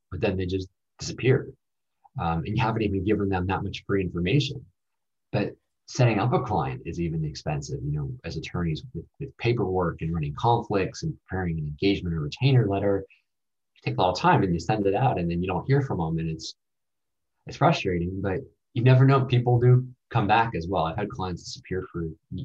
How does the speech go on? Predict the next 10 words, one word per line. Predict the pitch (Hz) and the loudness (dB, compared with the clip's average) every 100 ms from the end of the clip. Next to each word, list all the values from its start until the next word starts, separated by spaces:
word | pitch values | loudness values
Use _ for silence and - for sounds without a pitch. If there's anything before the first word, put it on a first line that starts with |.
| - _ _ | -12 _ _
potential | - 139 127 | 0 2 2
clients | - 85 82 80 - | -2 -2 -2 -4 -8
disappear. | - - 113 101 82 87 - _ 98 | -10 -6 0 0 0 -6 -12 _ -4
A | |
year | 104 98 | 0 2
later, | 101 98 85 78 | 2 0 -2 -4
they | - | -6
come | 85 | -4
back | 82 87 95 90 | -2 -2 -2 -4
and | - 82 | -6 -4